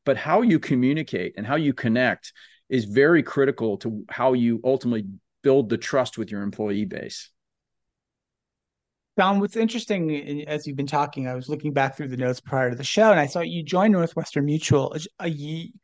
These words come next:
Speaker 2: couple of years before the pandemic, year and a
Speaker 1: Yeah.
Speaker 2: half, couple of years before the
Speaker 1: Yeah.
Speaker 2: pandemic.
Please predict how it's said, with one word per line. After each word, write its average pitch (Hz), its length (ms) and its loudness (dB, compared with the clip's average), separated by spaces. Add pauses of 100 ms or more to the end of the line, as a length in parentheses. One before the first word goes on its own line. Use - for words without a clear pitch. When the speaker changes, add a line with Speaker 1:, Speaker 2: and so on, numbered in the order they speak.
Speaker 2:
couple 202 160 -4
of 233 80 2
years 240 240 4
before 196 320 0
the 180 80 -2
pandemic, 170 640 -2
year 151 160 -2
and 160 80 2
a 151 60 2
Speaker 1:
Yeah. 156 40 4
Speaker 2:
half, 156 300 2
couple 156 220 -6
of 160 60 -4
years 165 120 -8
before 156 240 0
the 151 80 0
Speaker 1:
Yeah. 151 60 -6
Speaker 2:
pandemic. 151 580 -4